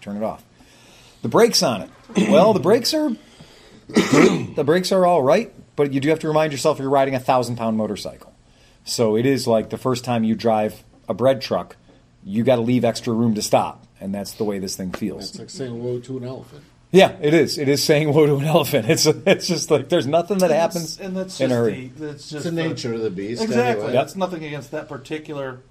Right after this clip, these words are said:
Speaker 1: You can
Speaker 3: they're all
Speaker 1: dance it
Speaker 3: gonna,
Speaker 1: around
Speaker 3: they're
Speaker 1: pretty
Speaker 3: all gonna
Speaker 1: good.
Speaker 3: ta-, they're all gonna have that
Speaker 1: Yep.
Speaker 3: reaction.
Speaker 1: Yes. The
Speaker 3: I mean
Speaker 1: suspension is exactly like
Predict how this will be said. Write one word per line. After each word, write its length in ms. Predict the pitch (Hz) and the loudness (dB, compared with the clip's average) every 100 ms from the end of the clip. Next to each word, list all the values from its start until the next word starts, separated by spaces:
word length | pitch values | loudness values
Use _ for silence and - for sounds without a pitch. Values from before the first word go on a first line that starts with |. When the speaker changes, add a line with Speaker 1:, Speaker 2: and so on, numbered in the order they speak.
| - | -6
Speaker 1:
You 160 | 143 185 | 0 2
can 180 | 254 226 | 4 4
Speaker 3:
they're 120 | 180 | 4
all 40 | 220 | 4
Speaker 1:
dance 100 | - | 4
it 60 | 233 | 4
Speaker 3:
gonna, 100 | 190 | 4
Speaker 1:
around 260 | 262 285 | 2 0
Speaker 3:
they're 100 | 143 | -2
Speaker 1:
pretty 220 | 170 185 254 | 0 2 2
Speaker 3:
all 80 | |
gonna 80 | 233 | 0
Speaker 1:
good. 180 | 170 165 | -6 -10
Speaker 3:
ta-, 60 | 151 | -8
they're 140 | 147 | -6
all 140 | 160 | -6
gonna 160 | 180 160 | -6 -8
have 200 | 156 156 | -8 -8
that 320 | 151 139 - _ _ _ _ _ - | -6 -8 -10 _ _ _ _ _ -2
Speaker 1:
Yep. 240 | 123 - - - _ _ _ | -2 -2 -10 -20 _ _ _
Speaker 3:
reaction. 560 | 165 170 165 165 - 110 - | -8 -4 -4 -4 -10 -20 -4
Speaker 1:
Yes. 420 | 117 117 - - - _ - | 0 0 0 -12 -14 _ -4
The 160 | 117 | 0
Speaker 3:
I 20 | 131 | 2
mean 40 | |
Speaker 1:
suspension 1160 | 117 127 - - - 190 196 240 233 233 202 - - _ _ _ _ | 0 -2 -2 -2 0 2 2 0 2 0 -2 -10 -20 _ _ _ _
is 540 | 147 143 139 131 127 - _ _ _ _ _ - | 2 2 2 0 -6 -12 _ _ _ _ _ -4
exactly 920 | 139 113 101 110 139 175 180 185 175 | -2 -2 -2 0 0 0 -2 0 0
like 520 | 165 123 127 139 - | 2 2 2 0 -6